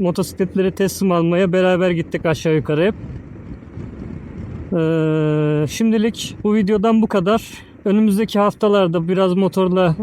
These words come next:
tecrübe kazandıktan sonra bir inceleme videosu çekerim. A D V ile Forza'yı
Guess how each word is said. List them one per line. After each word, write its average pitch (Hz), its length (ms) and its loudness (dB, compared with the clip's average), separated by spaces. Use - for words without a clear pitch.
tecrübe 185 400 0
kazandıktan 190 680 0
sonra 185 340 0
bir 214 60 2
inceleme 190 460 2
videosu 190 380 0
çekerim. 202 460 2
A 185 260 0
D 208 240 2
V 220 260 4
ile 208 180 4
Forza'yı 202 680 2